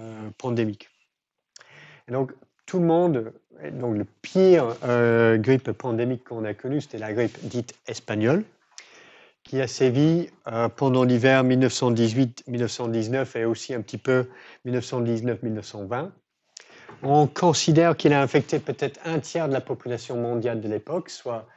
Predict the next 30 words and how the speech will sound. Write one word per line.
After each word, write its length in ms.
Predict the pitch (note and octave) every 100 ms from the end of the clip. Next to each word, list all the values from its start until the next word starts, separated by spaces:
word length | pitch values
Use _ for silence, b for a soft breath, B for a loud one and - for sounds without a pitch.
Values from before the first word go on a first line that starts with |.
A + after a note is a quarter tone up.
| b
cinq 240 | - C3+
cents 140 | - C3
millions 260 | B2+ A#2+
de 60 | A2
personnes. 580 | - A2 - C3 D#3 D#3+ _ b b b b b b b _
Le, 580 | A#2 B2 D3 E3 E3 E3+ E3
les 320 | D3 D#3 C#3+
estimations 640 | D3 - D#3 D3+ - D#3
du 160 | C#3+ C3
nombre 240 | C#3 C#3+
total 360 | - C#3 - C3+
de 100 | B2
décès, 360 | A#2+ B2 - D3+
pas 220 | - E3
très, 220 | - D3
très 180 | - C3
claires. 380 | - A2+ G#2 G#2 _ - - A3 _ _
Entre 280 | D3 A#2+ C3
vingt 340 | A#2 C#3+ D#3 -
à 100 | B2
quarante 320 | - B2+ B2
millions, 560 | B2+ A#2+ C3 C#3+ D3 B2+
peut-être 300 | A2+ C3+ A#2+
jusqu'à 280 | B2 -
vingt 200 | A2+ B2
à 40 | A#2
cinquante 440 | - B2 - G#2+
millions 280 | A#2 G#2+ A2
de 100 | G#2
décès. 480 | G2+ - B2 C3+